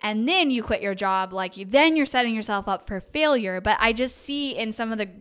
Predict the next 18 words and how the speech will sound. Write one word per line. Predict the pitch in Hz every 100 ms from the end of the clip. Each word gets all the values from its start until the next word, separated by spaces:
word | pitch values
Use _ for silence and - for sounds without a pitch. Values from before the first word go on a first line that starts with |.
| -
like, | 196 190
groups | 294 339 -
I'm | 285 247
in | 233
and | 214
conversations | 220 202 208 302 302 269 247
I | 202
have, | 233 214 220
people | 233 233 240
have | 214 202
this | 208
jaded | 185 190 - 254 277 269 277 269 - - - _ -
perspective | 240 240 - 226 220 - 190 190 - -
of, | 202 190 185 190 190
like, | 196
what | 196 202 185
reality | 196 190 190 190 196
is | 226 339 -